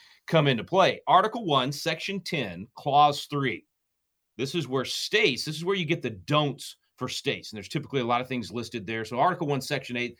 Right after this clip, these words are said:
that's the do's for Congress. Article one, Section nine, you get some don'ts for Congress. And then Article one, Section ten, you get some don'ts for the states. But there's also some do's. And here's one of the do's. The states are not supposed to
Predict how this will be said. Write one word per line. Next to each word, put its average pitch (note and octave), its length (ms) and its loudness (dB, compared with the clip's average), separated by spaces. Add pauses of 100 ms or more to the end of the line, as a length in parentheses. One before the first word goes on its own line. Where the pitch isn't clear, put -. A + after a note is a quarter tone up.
(160)
that's D3 200 -2
the C3+ 140 2
do's C3 760 0 (280)
for D3 100 -2
Congress. B2 580 -2
Article A#2 240 -6
one, A#2+ 160 -6
Section B2 340 -8
nine, B2+ 200 -4
you D3 60 -6
get C3+ 120 -6
some D3+ 220 -6
don'ts C#3 340 2
for A2 140 -12
Congress. A2 400 -6
And F3 60 -10
then F3+ 40 -4
Article F#3 240 -4
one, E3 140 -2
Section C#3+ 260 -6
ten, B2+ 200 -4 (280)
you C3+ 80 -8
get C#3+ 140 0
some A#2+ 240 -4
don'ts C3 320 0
for - 100 -14
the G2 80 -10
states. E3 460 0 (280)
But C3+ 100 -4
there's C3+ 160 -2
also E3 340 2
some C#3+ 200 0
do's. C3+ 460 4 (440)
And C3 100 0
here's D3 220 2
one E3 140 0
of D#3 60 0
the E3 60 4
do's. C#3 520 2 (540)
The G#2+ 40 -10
states F3+ 300 0
are D3+ 60 0
not C#3+ 300 4
supposed D3+ 520 -4
to C3 320 0